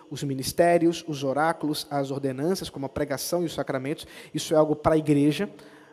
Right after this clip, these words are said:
É, é por isso que quando nós fazemos a ceia do Senhor, nós não fazemos pra qualquer pessoa. Nós fazemos a ceia do Senhor para aqueles que professaram a sua fé em Jesus Cristo.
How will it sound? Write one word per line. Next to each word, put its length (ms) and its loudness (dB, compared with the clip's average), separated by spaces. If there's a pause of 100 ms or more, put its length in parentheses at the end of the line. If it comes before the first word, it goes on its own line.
É, 220 -2
é 40 -2
por 180 0
isso 200 -2
que 140 -14
quando 300 -4
nós 280 0
fazemos 460 0
a 80 0
ceia 440 2
do 100 -4
Senhor, 640 2 (500)
nós 240 4
não 120 2
fazemos 440 0
pra 140 -2
qualquer 280 -2
pessoa. 480 -4 (880)
Nós 140 -6
fazemos 260 -2
a 40 0
ceia 220 0
do 100 -4
Senhor 280 -4
para 180 -2
aqueles 340 -4
que 180 -4
professaram 1400 2 (540)
a 60 -6
sua 260 -6
fé 340 -4 (260)
em 200 -6
Jesus 400 -8
Cristo. 440 -12